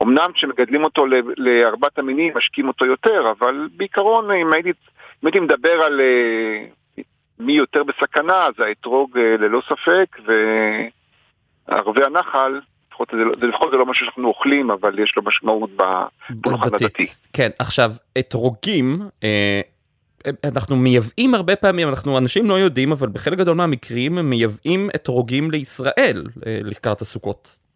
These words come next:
Speaker 1: נכון, יש, אה, יבוא מאיטליה,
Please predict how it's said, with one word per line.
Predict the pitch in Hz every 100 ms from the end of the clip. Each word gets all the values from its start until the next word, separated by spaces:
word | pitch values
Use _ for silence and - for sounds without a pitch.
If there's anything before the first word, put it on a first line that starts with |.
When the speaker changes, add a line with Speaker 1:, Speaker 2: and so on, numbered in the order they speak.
| _ _ _ _ _ _ _ _ _ _ -
Speaker 1:
נכון, | 131 - 139 92 95
יש, | 143 139 156
אה, |
יבוא | 147 139 117 143 160
מאיטליה, | 143 117 - 135 151 190